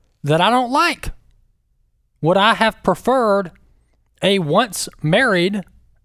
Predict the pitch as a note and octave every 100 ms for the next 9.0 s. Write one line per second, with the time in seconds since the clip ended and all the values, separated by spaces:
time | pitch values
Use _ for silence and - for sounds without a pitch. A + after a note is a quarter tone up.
0 | _ _ _ _ _ _ _ _ _ _
1 | _ _ _ _ _ _ _ _ _ _
2 | _ _ _ _ _ _ _ - C#4+ D#4
3 | - E3+ F3 F#3+ C4 C4+ B3 F#3+ B3 C4+
4 | - F#3+ G3 G3+ G#3 G3+ G#3+ G#3 A3 C#4
5 | A3 G#3 - - - _ _ _ F3+ G#3+
6 | G#3+ G3 G3+ A#3+ B3 A#3 G#3+ - A#3+ C#4+
7 | - G3+ A3 A#3 _ _ _ _ _ _
8 | - F3 G3 F#3+ C4 B3 F#3 F3+ A#3+